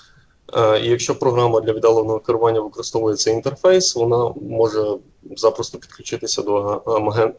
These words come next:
агента G M X через мережу, е, незалежно від протоколу. Е, і, по суті, технологія G M X являє собою стандартне рішення для експорту, е,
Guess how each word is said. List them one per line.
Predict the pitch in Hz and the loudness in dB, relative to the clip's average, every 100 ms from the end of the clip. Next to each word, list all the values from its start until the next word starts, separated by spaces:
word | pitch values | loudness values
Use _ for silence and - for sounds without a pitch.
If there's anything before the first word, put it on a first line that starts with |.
| - | -10
агента | 117 120 117 | -2 -2 0
G | 104 107 | -2 2
M | 170 | 2
X | 254 | 0
через | - 120 110 | -2 -2 0
мережу, | 110 110 110 196 - - - _ - | 0 0 0 -2 -4 -14 -20 _ 0
е, | 110 107 | 4 4
незалежно | 107 104 113 127 123 | 4 4 4 4 4
від | 113 - | 0 -4
протоколу. | - - - - - _ - - _ _ _ - | -10 -6 -4 -4 -6 _ -20 -20 _ _ _ 2
Е, | 107 104 101 - - | 4 4 2 0 -6
і, | - 170 165 147 _ _ | -4 -2 -2 -4 _ _
по | 127 | -6
суті, | - 147 131 120 _ _ | -4 -4 -6 -8 _ _
технологія | 135 127 131 139 127 | -6 0 2 4 4
G | 117 | 4
M | 120 123 | 4 2
X | 143 - | 0 0
являє | 117 113 110 | 4 6 6
собою | - 107 117 113 | 2 -2 0 0
стандартне | - 113 107 113 - 117 | 0 0 2 2 0 -6
рішення | 117 120 120 110 | -4 -4 -4 -4
для | 101 104 101 98 - - | -2 0 0 -2 -6 -2
експорту, | 110 - - - - 101 95 - - _ _ | -2 -2 -12 -18 -8 -6 -6 -8 -20 _ _
е, | _ | _